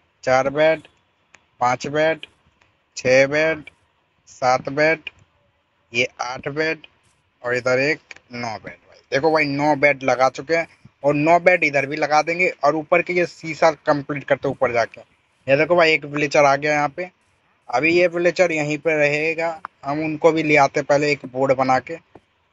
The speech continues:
पहले यहाँ पे हम शीशा लगा देते हैं, उसके बाद जाएंगे।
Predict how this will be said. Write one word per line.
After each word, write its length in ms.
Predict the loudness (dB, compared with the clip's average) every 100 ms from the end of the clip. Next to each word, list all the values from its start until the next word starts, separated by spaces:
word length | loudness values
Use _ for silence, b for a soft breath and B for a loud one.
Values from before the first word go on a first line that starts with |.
| -4
पहले 180 | 0 2
यहाँ 180 | 2 2
पे 140 | 2
हम 140 | 0 0
शीशा 320 | -6 0 2
लगा 240 | 4 4
देते 220 | 2 0
हैं, 60 | -4
उसके 220 | -2 -2
बाद 260 | 4 4 4
जाएंगे। 460 | 2 2 2 2